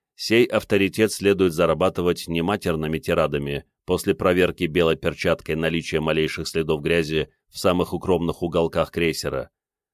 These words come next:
а разумной требовательностью ко всему экипажу и к самому себе. Недаром утверждал один из мичманов российского императорского флота: «При строгости надобна милость, иначе строгость — тиранство».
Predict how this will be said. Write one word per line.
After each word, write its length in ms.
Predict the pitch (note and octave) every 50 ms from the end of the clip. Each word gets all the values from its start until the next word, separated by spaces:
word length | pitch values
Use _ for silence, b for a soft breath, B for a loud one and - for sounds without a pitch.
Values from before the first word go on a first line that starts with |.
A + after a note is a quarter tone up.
| _ _
а 120 | - - D2+
разумной 440 | D#2+ D#2 D2 F2 A#2+ C3 C3 C3 A#2+
требовательностью 880 | - - F2+ F2+ E2+ F2+ F#2 F#2 F2+ - F#2+ F#2 F#2 F2 - - F#2
ко 140 | F2 F2+ E2
всему 360 | - - F#2 E2 E2 E2 D2+
экипажу 600 | C#2 - - D#2 - E2+ F#2+ F#2+ F#2+ A2+ A2+ G#2 - _ _ _ _
и 140 | - B2 B2
к 60 | -
самому 400 | - - B2 A2+ A2 G2 E2 D2
себе. 420 | C#2+ - - E2+ D#2 D#2 C2+ - - _ _ _ _ _ _ _ _ _ _ _ _ _ _
Недаром 580 | - D#2 E2+ G2 G#2+ G2 F#2+ F2+ E2 D#2+ D#2 D#2+
утверждал 600 | D#2+ - E2+ E2+ D#2 D2+ C#2+ D#2+ D#2+ D#2 D2+ - -
один 280 | E2 E2+ D#2+ F2+ F2+
из 120 | E2+ D#2+ D2
мичманов 540 | E2 F2 E2+ - - E2 D#2+ D#2 D2+ -
российского 600 | - D#2 D2+ - - E2+ D#2 - - D#2 D#2 D#2
императорского 720 | D#2+ D2 D#2 E2 D#2+ D#2 - - E2 D2+ - - E2 E2
флота: 480 | D#2+ - F2+ E2+ D#2 - E2 C#2+ C#2 - _ _ _ _ _ _ _ _ _ _ _
«При 160 | - F2+ F2+
строгости 600 | - - - E2 F#2 G#2+ A2+ C3 B2 - - -
надобна 500 | C3 F#2+ D#2+ D#2+ E2 F#2 F2+ F2 G2 G#2+
милость, 580 | G#2+ F#2+ E2 D#2 D2 C#2+ C#2 - - - - - _ _ _ _ _ -
иначе 420 | E2+ F2 F#2 F#2+ F2 - - E2+
строгость — 680 | - - - D2+ D#2+ E2+ F2 G#2 G2+ - - - - _ _ _
тиранство». 720 | - - G2 G2 F#2+ D#2+ C#2+ C2+ - - C#2+ C2+ C2 -